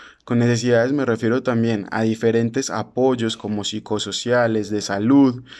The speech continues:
eh, lúdico-recreativas y de otras intenciones que ustedes estén necesitando, ¿ok? Eh, entonces van a tener el acompañamiento de,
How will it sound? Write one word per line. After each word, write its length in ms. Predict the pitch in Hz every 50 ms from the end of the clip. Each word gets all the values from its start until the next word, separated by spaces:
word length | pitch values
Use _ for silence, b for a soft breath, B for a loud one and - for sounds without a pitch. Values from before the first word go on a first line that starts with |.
| B B B B B B
eh, 400 | 107 123 123 120 120 120 117 117 113
lúdico-recreativas 1300 | 113 117 117 117 110 - - 113 107 113 107 - 107 110 104 104 104 - - 151 147 147 143 143 143
y 80 | 113 113
de 120 | 110 110
otras 320 | 110 110 104 - 120 120 123
intenciones 640 | 120 110 110 107 104 101 - 110 104 107 110 110
que 120 | - - 104
ustedes 420 | - - 120 117 117 113 117 113
estén 320 | 107 - - - 98 101
necesitando, 760 | 101 101 98 110 98 98 98 98 - - 90 90 80 - - _ B B B B B B B B _
¿ok? 100 | - - 131 151 170 165 - - _ B B B B B B B B B B
Eh, 640 | - 127 131 131 127 131 131 131 131 127 127 127 - -
entonces 420 | 127 120 117 127 135 135 151 139
van 140 | 151 156 156
a 80 | 160
tener 200 | 156 135 117 110
el 80 | 113 131
acompañamiento 1000 | 147 147 - 117 110 113 107 107 107 104 113 143 170 175 175 175 165 160 156 - -
de, 360 | 113 104 110 107 107 -